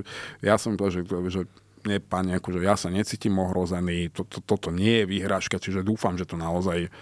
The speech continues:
zhodili zo stola, maximálne to tak môžu poslať na priestupkové konanie, ale ani na to nevidím dôvod.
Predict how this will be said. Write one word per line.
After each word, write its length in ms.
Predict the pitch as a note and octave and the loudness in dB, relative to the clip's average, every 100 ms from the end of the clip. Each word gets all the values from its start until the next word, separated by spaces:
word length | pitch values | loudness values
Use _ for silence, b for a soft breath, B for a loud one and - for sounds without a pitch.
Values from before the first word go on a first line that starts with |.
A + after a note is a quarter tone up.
| B B | B B
zhodili 480 | - D#2 G#2+ A2 A#2 | -6 2 4 6 4
zo 160 | F2 E2+ | 2 0
stola, 320 | - G#2+ G#2 | 2 4 4
maximálne 560 | F#2+ F2+ - F2+ F2 D2+ | 2 -2 -2 0 -2 -2
to 80 | |
tak 80 | E2+ | -4
môžu 240 | F2 F2+ F2 | -2 -2 -2
poslať 320 | F2 - E2+ | -4 -4 -4
na 80 | D#2 | -4
priestupkové 640 | F2+ F2 G2 - G2+ F2 | -2 -2 -2 -2 -2 -2
konanie, 400 | - F2+ F2+ F2 | -2 -2 0 0
ale 240 | E2+ E2+ | 0 0
ani 160 | F#2 G2+ | 2 4
na 80 | G2 | 2
to 160 | - | 0
nevidím 400 | F2 D#2+ E2+ F#2 | -4 -2 -2 0
dôvod. 480 | F#2+ F2 E2+ B2 D#3 | 0 0 2 2 2